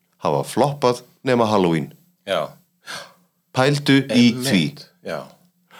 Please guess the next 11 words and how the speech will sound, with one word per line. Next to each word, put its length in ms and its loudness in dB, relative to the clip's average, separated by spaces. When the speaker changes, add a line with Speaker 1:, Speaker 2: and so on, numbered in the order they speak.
Speaker 1:
Og 140 4
hann 340 2
á 80 4
allan 380 0
þennan 300 -2
katalóg 600 -2
af 300 2
myndum 540 0
sem 400 2
eru 440 4
kom-, 320 2